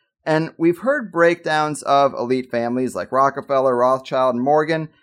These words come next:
But you write that the Mellon family has remained one of the wealthiest and most influential dynasties of the last century.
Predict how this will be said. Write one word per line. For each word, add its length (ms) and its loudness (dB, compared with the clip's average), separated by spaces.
But 260 4
you 160 -6
write 360 0
that 240 2
the 160 -4
Mellon 460 0
family 640 -4
has 560 -2
remained 540 -4
one 180 0
of 60 -4
the 100 0
wealthiest 760 -2
and 180 -2
most 300 -2
influential 760 -6
dynasties 640 -4
of 140 -4
the 100 -2
last 400 0
century. 760 -4